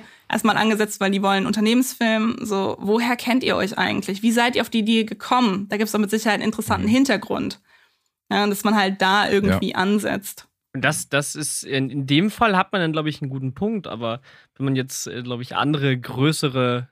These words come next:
Speaker 3: alteingesessene Firmen hat, und du hast ja schon mal angesprochen, die kommen nicht immer mit den besten Ideen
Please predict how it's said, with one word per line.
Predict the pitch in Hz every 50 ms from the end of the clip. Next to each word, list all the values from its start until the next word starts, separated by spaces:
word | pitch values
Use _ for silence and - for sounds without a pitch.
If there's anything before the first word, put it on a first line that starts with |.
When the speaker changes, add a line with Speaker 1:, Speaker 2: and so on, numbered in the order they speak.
| _ _ _
Speaker 3:
alteingesessene | 139 139 143 - 92 139 143 135 135 120 127 139 131 - 127
Firmen | - - - 151 143 139 127 123
hat, | 113 113 131 -
und | - 120
du | 120 120
hast | 120 - -
ja | 127 117
schon | - - 123
mal | 113 110
angesprochen, | 110 117 120 120 120 - - - 113 110 123 120 113 120 - _ _ _ _ _ _ -
die | 123 120
kommen | - 139 156 160 156 147
nicht | 143 139 -
immer | - - 143
mit | 135 127 120
den | 120 120 113
besten | 131 165 - - - 139 123 117 110
Ideen | - 110 113 117 117 113 113 113 113 117 117